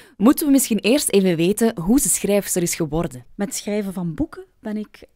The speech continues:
Speaker 2: drieëntwintig jaar geleden begonnen. Al zeg ik liever, wanneer mensen mij vragen hoe lang je al aan het schrijven bent,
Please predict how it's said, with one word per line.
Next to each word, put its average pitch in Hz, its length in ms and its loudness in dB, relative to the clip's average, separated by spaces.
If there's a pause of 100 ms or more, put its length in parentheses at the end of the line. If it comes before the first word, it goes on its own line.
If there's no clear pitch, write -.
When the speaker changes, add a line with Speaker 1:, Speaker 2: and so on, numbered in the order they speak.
Speaker 2:
drieëntwintig 190 680 -12
jaar 175 200 -10
geleden 165 600 -12 (340)
begonnen. 151 580 -6 (100)
Al 170 440 -12 (840)
zeg 175 300 -12
ik 202 160 -14
liever, 202 280 -8
wanneer 170 240 -8
mensen 165 280 -8
mij 160 120 -8
vragen 156 340 -18
hoe 160 100 -12
lang 160 260 -10
je 165 60 -16
al 180 120 -16
aan 160 140 -12
het 151 140 -14
schrijven 254 500 -10
bent, 226 400 -8